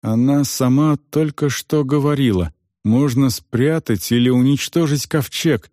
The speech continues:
если не удастся передать его людям». Но теперь язык словно прирос к пересохшей гортани.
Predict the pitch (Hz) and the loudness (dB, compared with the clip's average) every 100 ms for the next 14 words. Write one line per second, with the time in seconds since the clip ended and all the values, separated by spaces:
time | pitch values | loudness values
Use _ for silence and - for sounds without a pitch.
0 | _ 107 127 - 127 123 127 123 117 147 | _ -2 0 0 2 2 4 2 2 0
1 | 123 - 131 - 131 131 127 120 - 120 | -2 -4 -6 -2 0 0 0 -2 -2 -2
2 | 123 110 95 78 69 - _ _ _ _ | 0 0 -2 -4 -8 -10 _ _ _ _
3 | _ _ - 110 123 139 - 165 147 110 | _ _ 0 0 2 -2 -2 0 2 2
4 | 127 107 147 - 131 147 131 143 - 143 | 0 0 -2 -4 -2 0 2 0 0 -2
5 | 143 135 147 - - 127 135 151 131 - | 0 0 0 -2 -4 0 0 0 -2 0
6 | 135 143 147 - 120 82 67 | 0 0 -2 -2 -2 -2 -6